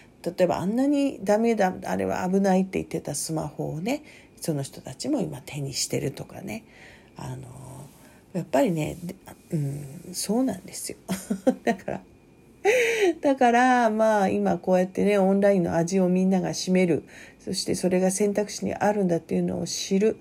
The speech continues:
そうすると、それを使う前にはもう戻れないようなね、気がしますね。でも、どれだけその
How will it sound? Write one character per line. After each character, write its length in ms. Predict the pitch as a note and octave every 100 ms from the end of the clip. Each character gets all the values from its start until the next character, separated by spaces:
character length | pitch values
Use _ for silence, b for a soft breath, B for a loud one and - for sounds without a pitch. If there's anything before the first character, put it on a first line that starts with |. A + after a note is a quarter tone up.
| B B B
そ 140 | - A#3
う 40 |
す 180 | - B3
る 100 | B3
と、 240 | - D#4
そ 160 | C#4+ G#3
れ 100 | F3+
を 80 | F3
使 300 | - - G3+
う 60 |
前 400 | G3 G#3 D4 F#4+
に 120 | A3+
は 120 | F3 E3
も 160 | F#3+
う 20 |
戻 240 | F3+ F#3+ C4+
れ 140 | E4
な 180 | D#4+ G3
い 80 | D#3+
よ 160 | -
う 20 | -
な 140 | D#3
ね、 240 | F3 G#3+ - B B B B -
気 140 | -
が 120 | E3 D3+
し 180 | -
ま 120 | E3 C#3+
す 180 | -
ね。 200 | F#3+ G3+ - -
で 120 | G#3+ G3+
も、 120 | F#3
ど 140 | G3
れ 140 | A3 B3
だ 160 | C#4+
け 160 | C#4+ D#4+
そ 180 | D#4+ A#3+
の 220 | A3+